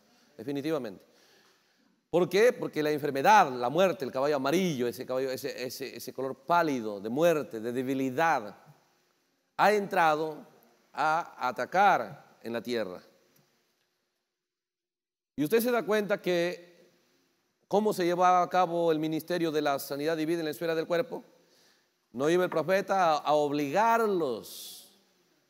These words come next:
que sean beneficiados del don que Dios había dado. Recuerden que había gente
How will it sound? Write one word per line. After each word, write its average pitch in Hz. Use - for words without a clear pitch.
que 175
sean 170
beneficiados 160
del 131
don 160
que -
Dios 123
había 143
dado. 160
Recuerden 165
que 147
había 156
gente 175